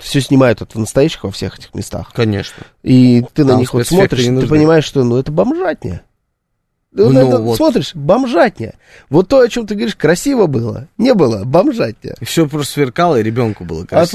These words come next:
Speaker 1: Отвра-,
Speaker 2: скорее
Speaker 1: ужасно,
Speaker 2: всего.
Speaker 1: отвратительные места. Все, все любые современные заведения в Москве, кафе, бары, рестораны,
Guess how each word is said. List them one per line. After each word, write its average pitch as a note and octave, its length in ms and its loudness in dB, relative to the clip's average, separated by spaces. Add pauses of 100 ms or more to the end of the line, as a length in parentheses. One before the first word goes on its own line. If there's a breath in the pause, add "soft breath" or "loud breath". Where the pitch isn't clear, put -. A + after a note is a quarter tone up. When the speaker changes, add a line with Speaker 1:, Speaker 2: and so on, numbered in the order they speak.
Speaker 1:
Отвра-, G3+ 120 4
Speaker 2:
скорее A3+ 160 -2
Speaker 1:
ужасно, G3+ 260 4 (160)
Speaker 2:
всего. - 40 0
Speaker 1:
отвратительные D3+ 680 0
места. C3 400 -2
Все, - 400 -2 (120)
все - 400 -2
любые E3+ 400 2
современные A#2+ 1000 0
заведения B2+ 600 2
в A2+ 60 -2
Москве, G3+ 540 0 (760 soft breath)
кафе, E3+ 300 2
бары, D3 280 4
рестораны, A#2+ 640 -4